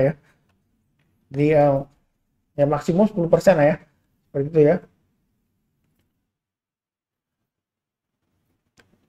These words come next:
Kemudian kalau dia berhasil naik lagi ya, ke atas tujuh dua, <clears throat> tambah lagi ya, itu untuk buy and weakness ya. Seperti itu ya.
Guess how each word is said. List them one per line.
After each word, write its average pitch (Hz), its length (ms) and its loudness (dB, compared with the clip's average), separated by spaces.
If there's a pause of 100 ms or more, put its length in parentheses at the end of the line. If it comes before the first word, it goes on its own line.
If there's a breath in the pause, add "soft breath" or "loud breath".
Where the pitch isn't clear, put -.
(520)
Kemudian 175 400 2
kalau 170 240 4
dia 160 160 6
berhasil 160 240 2
naik 156 160 2
lagi 160 240 2
ya, 190 160 6 (160)
ke - 80 -8
atas 151 240 -4
tujuh 156 160 -6
dua, 156 480 4 (160)
<clears throat> - 560 -14
tambah 147 240 2
lagi 170 320 4
ya, 170 80 4
itu 170 160 0
untuk 160 320 -2
buy 147 160 2
and 143 160 0
weakness 147 240 -4
ya. 160 160 -2 (640)
Seperti 160 160 -12
itu 156 160 0
ya. 170 80 2